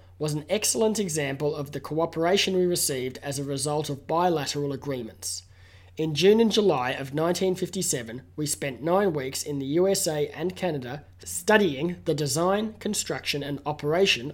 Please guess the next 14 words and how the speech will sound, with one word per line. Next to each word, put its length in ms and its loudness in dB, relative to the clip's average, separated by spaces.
of 120 -6
hot 300 0
cells, 560 -4
high 300 8
activity 600 0
handling 440 2
laboratories 760 -4
using 320 -2
heavy 280 2
shielding 500 0
and 180 -4
remote 360 0
controlled 480 -6
manipulators, 880 -4